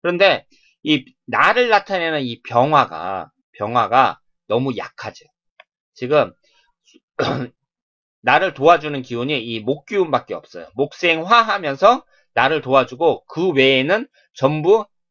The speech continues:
내 기운을 빼는 그런 오행만 있습니다. 그러니까 지금 사주를 딱 봤을 때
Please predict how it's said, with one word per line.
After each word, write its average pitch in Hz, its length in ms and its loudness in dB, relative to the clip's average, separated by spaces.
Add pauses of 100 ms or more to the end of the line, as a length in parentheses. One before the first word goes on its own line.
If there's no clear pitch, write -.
내 127 160 2
기운을 143 540 -4
빼는 208 380 0 (360)
그런 170 400 4
오행만 117 480 0
있습니다. - 340 -20 (420)
그러니까 202 540 2 (280)
지금 190 240 0
사주를 214 800 0
딱 - 140 -4
봤을 151 320 -4
때 147 420 4